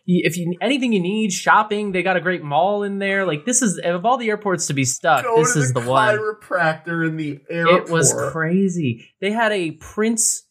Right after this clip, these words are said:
Speaker 1: store. I was eating across the street, across the hallway from a Prince-themed store.
Speaker 2: Yeah, 'cause he's
Speaker 1: And I was like,
Speaker 2: from there, right?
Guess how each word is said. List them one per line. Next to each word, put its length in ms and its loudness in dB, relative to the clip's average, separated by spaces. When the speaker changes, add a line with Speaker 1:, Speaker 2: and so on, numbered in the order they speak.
Speaker 1:
store. 800 0
I 80 4
was 220 0
eating 320 0
across 560 -4
the 80 4
street, 480 0
across 380 2
the 300 -2
hallway 440 0
from 240 -6
a 140 2
Prince-themed 680 -2
store. 480 2
Speaker 2:
Yeah, 120 6
'cause 100 -2
he's 100 2
Speaker 1:
And 80 6
I 80 6
was 200 -4
like, 160 2
Speaker 2:
from 300 2
there, 280 -2
right? 320 -4